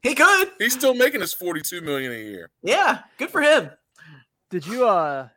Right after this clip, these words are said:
Speaker 3: did you guys see? So I guess, I think it was, uh, All the Smoke. Phil Handy was on there, uh, recently, and they were talking
Speaker 2: Yeah.
Speaker 3: about the year he was in Toronto with Kawhi.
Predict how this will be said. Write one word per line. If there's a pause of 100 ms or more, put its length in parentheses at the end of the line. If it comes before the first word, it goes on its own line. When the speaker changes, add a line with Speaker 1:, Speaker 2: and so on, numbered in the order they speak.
Speaker 3:
did
you
guys
see?
So
I
guess,
I
think
it
was,
uh,
All
the
Smoke. (800)
Phil
Handy
was
on
there, (200)
uh,
recently,
and
they
were
talking
Speaker 2:
Yeah.
Speaker 3:
about
the
year
he
was
in
Toronto
with
Kawhi.